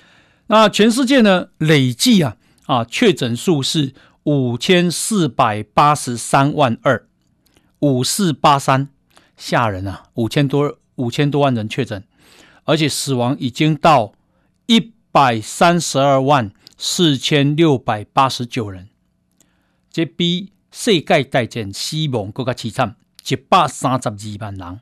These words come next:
哈。台湾，啊，这个在全世界还是排一百七十八名，哈。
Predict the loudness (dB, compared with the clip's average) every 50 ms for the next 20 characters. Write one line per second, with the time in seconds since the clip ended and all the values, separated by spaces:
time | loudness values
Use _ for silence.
0 | _ _ -6 -6 -6 -6 _ _ _ _ _ _ _ _ _ _ _ _ _ _
1 | _ _ _ _ _ _ _ _ _ _ 2 4 4 6 6 6 6 4 6 6
2 | 4 4 2 0 -2 -18 -12 -4 0 0 2 2 2 2 2 0 0 0 0 0
3 | 0 2 0 0 0 0 -2 -2 -2 -2 -2 -2 0 0 0 -2 -2 -2 -6 -8
4 | _ _ _ _ -4 -4 -4 -4 -2 -4 -4 -2 0 -2 -2 -2 -2 -4 -4 -4
5 | -6 -8 -2 0 2 2 2 0 -4 -6 -12 -6 -4 -4 -4 -4